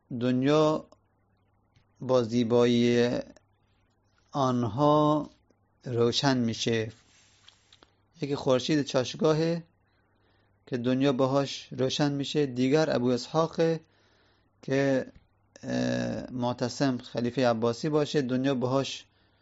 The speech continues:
روشن می‌شه، و دیگر ماهی که دنیا با اون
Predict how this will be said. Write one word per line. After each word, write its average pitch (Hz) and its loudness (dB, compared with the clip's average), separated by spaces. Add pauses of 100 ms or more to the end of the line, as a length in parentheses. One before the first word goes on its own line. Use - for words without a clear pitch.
(500)
روشن 131 0
می‌شه، 131 -2
و - 0
دیگر 131 2
ماهی 156 0
که 127 -4
دنیا 120 0
با 117 -2
اون 131 -2